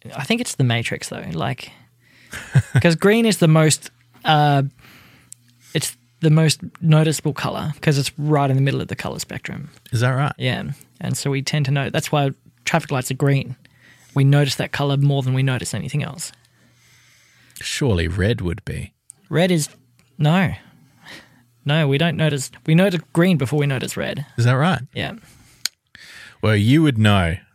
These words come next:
Speaker 1: <laughs>
Speaker 2: You
Speaker 1: Yeah.
Speaker 2: would know, Mister Teacher.
Speaker 1: Yeah. That's my nerdy self coming out again.
Speaker 2: I've got some, uh, extra things we can do today.
Speaker 1: Okay.
Speaker 2: So besides just reviews,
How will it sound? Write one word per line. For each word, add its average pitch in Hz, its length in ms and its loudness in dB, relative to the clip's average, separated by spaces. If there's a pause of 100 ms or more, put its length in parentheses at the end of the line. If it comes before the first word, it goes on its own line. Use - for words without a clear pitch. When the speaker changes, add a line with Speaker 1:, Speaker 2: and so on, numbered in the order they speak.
Speaker 1:
<laughs> 127 120 8 (800)
Speaker 2:
You 98 100 -4
Speaker 1:
Yeah. 165 180 0
Speaker 2:
would 92 100 -6
know, 92 120 -2
Mister 90 340 -8
Teacher. 92 520 -6 (200)
Speaker 1:
Yeah. - 160 -16 (880)
That's 135 240 -14
my 139 120 -6
nerdy 131 360 -6
self - 340 -10
coming 147 240 -8
out 143 140 -6
again. 160 360 -10 (1800)
Speaker 2:
I've 139 200 -4
got 262 200 -6
some, 110 420 2
uh, 90 520 0 (380)
extra - 340 0
things 85 360 -2
we 95 100 -8
can - 140 -10
do - 100 -8
today. - 480 -12 (520)
Speaker 1:
Okay. 127 280 -6
Speaker 2:
So 104 180 -2
besides 120 480 0
just 117 220 -2
reviews, 92 680 0